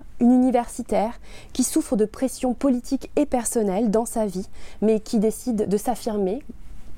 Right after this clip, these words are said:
de toute manière. Et puis de nombreuses autres femmes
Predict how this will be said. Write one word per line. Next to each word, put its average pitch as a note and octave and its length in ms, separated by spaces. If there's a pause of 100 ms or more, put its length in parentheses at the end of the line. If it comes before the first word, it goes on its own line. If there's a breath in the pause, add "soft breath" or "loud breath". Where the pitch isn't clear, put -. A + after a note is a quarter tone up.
(480)
de A3+ 80
toute G#3+ 200
manière. F3 480 (800 loud breath)
Et B3 60
puis C#4 100
de C4+ 100
nombreuses A#3+ 440
autres E3+ 240
femmes F#3 400